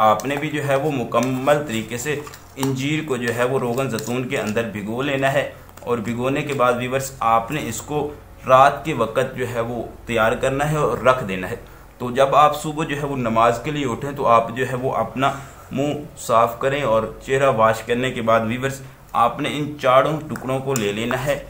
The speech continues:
और इनको आपने चबा चबा के खाना है। अच्छे तरीके से चबा चबा के आप इसको खाएं और खाने के बाद viewers, ऊपर से आप एक गिलास दूध का इस्तेमाल करें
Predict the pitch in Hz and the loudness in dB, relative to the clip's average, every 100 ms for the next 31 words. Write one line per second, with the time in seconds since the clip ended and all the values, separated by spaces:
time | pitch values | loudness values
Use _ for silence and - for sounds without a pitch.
0 | - - 131 131 139 147 151 - 110 110 | -18 -10 -2 -2 -2 -2 2 4 6 4
1 | 139 156 156 147 135 143 139 110 104 117 | 2 -4 -4 0 4 4 4 0 0 0
2 | 107 110 104 123 135 - 117 - - 147 | -2 0 0 -2 -4 -4 -8 -6 -4 -4
3 | 131 117 135 135 135 123 110 113 120 117 | -4 -6 -6 -6 -4 -2 2 4 4 2
4 | 107 110 123 110 107 110 - 123 - 120 | 4 4 2 0 0 -4 -6 -6 -2 0
5 | 135 - - - - 117 117 127 131 147 | -2 -6 -16 -20 -8 -6 -4 0 0 0
6 | 147 127 120 117 127 127 127 - - - | 0 4 4 4 0 0 -2 -8 -18 -12
7 | 120 131 135 139 147 - 117 117 - 123 | -8 -2 0 0 0 0 2 2 0 -4
8 | 120 113 104 104 - 110 110 107 139 135 | -2 0 0 0 -4 -6 -6 0 0 0
9 | - 135 135 135 135 143 135 | 0 6 6 6 2 0 -4